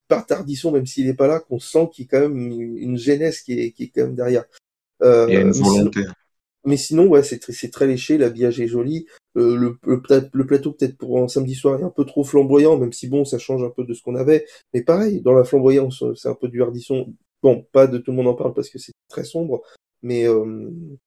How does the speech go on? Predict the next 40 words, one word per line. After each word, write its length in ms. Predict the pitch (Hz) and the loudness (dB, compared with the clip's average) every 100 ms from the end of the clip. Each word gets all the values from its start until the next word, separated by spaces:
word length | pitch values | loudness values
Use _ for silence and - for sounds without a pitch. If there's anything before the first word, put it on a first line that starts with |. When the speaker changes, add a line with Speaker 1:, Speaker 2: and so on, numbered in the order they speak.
| _ _ _ _ _ | _ _ _ _ _
Speaker 1:
mais 100 | 156 | 0
voilà, 280 | 143 151 117 | 4 6 4
il 60 | 101 | 0
y 40 | 117 | -2
a, 40 | |
il 60 | 113 | 2
y 60 | |
a, 200 | 120 123 | 2 2
il 80 | 117 | -4
y 40 | |
a 60 | 123 | -6
une 160 | 120 123 | -6 -8
espèce 320 | - 139 135 | -6 -6 -6
de, 220 | 123 117 | -6 -6
il 60 | 117 | -8
y 20 | |
a 40 | |
une 120 | 123 123 | -10 -8
filiation. 600 | 170 160 165 - 123 131 _ _ _ _ - | -2 0 0 -2 -8 -10 _ _ _ _ -4
Euh, 240 | 120 113 110 | 0 0 0
il 60 | |
y 40 | 113 | -2
a, 100 | 113 | -4
il 80 | 117 | -4
y 60 | |
a 60 | 113 | -8
quelque 200 | - 127 | -8 -6
chose 220 | 151 156 | -2 -2
qui 140 | - 117 | -4 -6
est, 80 | |
qui 100 | 113 | -2
est 40 | 123 | -4
intéressant 400 | 120 127 123 131 | -2 -2 -2 -2
à 60 | |
voir 200 | 117 123 | 2 2
et 60 | 151 | 2
à 40 | 123 | 0
voir 200 | 127 - | -2 -4
comment 200 | 127 131 | -8 -8
ça, 280 | 127 120 | -6 -8